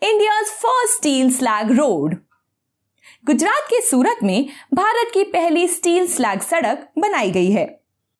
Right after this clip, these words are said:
इसे Council of Scientific and Industrial Research, Central Road Research Institute,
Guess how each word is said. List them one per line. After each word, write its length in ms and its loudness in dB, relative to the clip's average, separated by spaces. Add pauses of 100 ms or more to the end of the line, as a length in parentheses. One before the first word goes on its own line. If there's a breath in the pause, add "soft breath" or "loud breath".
(760 soft breath)
इसे 180 0
Council 480 0
of 240 0
Scientific 540 -2
and 140 0
Industrial 520 2
Research, 600 0 (720 soft breath)
Central 560 0
Road 220 2
Research 400 0
Institute, 680 0